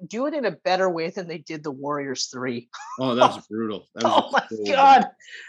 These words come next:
Speaker 1: That was the worst.
Speaker 2: So bad.
Speaker 1: Absolute worst. But yeah, that's, uh, pretty much where I'm
Speaker 2: That's
Speaker 1: at for
Speaker 2: it.
Speaker 1: that one.
Speaker 2: That's the kickoff.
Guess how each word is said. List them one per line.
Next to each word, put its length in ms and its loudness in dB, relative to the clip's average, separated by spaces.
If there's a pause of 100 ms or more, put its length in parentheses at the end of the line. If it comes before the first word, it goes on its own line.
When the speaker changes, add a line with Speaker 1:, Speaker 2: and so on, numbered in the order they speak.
(180)
Speaker 1:
That 200 8
was 240 4
the 120 8
worst. 880 6 (100)
Speaker 2:
So 280 -4
bad. 360 -10 (220)
Speaker 1:
Absolute 560 2
worst. 760 -2 (1300)
But 140 6
yeah, 160 6 (180)
that's, 340 0
uh, 200 6
pretty 200 -4
much 220 -4
where 100 -4
I'm 80 -4
Speaker 2:
That's 160 -2
Speaker 1:
at 40 -2
for 60 0
Speaker 2:
it. 20 -2
Speaker 1:
that 180 2
one. 200 -8
Speaker 2:
That's 200 -6
the 80 -8
kickoff. 480 -4